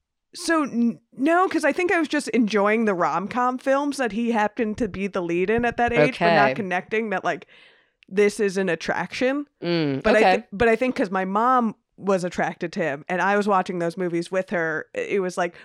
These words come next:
Speaker 1: "We both have a crush on this cute celebrity."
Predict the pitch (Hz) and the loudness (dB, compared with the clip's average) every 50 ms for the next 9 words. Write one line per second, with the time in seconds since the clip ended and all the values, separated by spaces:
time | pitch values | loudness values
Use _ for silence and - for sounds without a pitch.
0 | - 254 311 294 226 269 247 269 269 285 240 185 190 185 - 262 226 226 - 240 | -4 0 0 2 2 4 2 2 2 2 0 0 -2 -2 -2 -2 -2 0 -2 -2
1 | 220 180 180 - - - 262 - - - - 202 175 180 196 208 196 185 175 165 | -2 -2 -4 -6 -4 -4 -4 -4 -4 -4 -4 -2 2 2 2 4 2 2 2 2
2 | 165 160 165 202 | 0 0 -2 -4